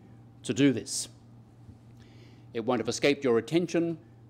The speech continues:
that the main driver of Australia's living standards over the last deco-, decade or so has been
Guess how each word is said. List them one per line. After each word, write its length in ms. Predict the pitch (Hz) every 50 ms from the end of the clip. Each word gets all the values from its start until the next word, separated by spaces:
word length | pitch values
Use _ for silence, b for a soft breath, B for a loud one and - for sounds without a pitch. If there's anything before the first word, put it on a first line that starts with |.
| - -
that 240 | 107 110 110 107 107
the 80 | 117 113
main 280 | 123 131 131 127 123
driver 520 | 110 117 127 139 143 151 151 135 110 113 113
of 120 | 107 95
Australia's 500 | 113 107 - - 131 117 104 117 110 110
living 200 | 143 139 135 123
standards 360 | 117 - 120 113 101 110 95 113
over 160 | 104 98 98
the 80 | 104
last 300 | 110 117 117 113 - -
deco-, 320 | - 127 113 - 104 107 - - -
decade 320 | - 131 123 - 104 98
or 140 | 92 92 90
so 240 | - - 113 107 104
has 200 | 92 101 98 90
been 340 | - 98 107 101 98 98